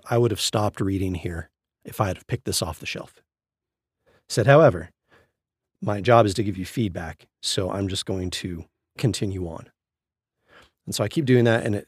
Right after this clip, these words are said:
there's a couple points in there where I say, Yep, this I'm, I'm completely yanked from the story here. Your continuity's all messed up. We talked about continuity in a previous episode. Um, your continuity is all jacked up here. Um,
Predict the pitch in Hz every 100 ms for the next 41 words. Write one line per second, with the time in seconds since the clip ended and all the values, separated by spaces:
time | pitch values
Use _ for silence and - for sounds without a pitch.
0 | - 110 98 135 120 - 110 107 - 107
1 | 107 104 90 - 98 90 98 110 - _
2 | _ _ _ 196 - _ _ - 262 -
3 | 90 85 92 - 90 - 135 143 143 120
4 | 110 104 - 101 90 - - 87 85 -
5 | - _ - - - 95 - 147 175 139
6 | 131 98 95 85 87 - 95 98 123 -
7 | 110 - 120 104 104 98 95 87 - 85
8 | 80 - - - - - _ _ - -
9 | - _ - 107 92 87 _ _ - -
10 | 135 131 120 110 104 90 - 107 101 95
11 | 101 85 - - - - - _ _ _
12 | _ _ - - 90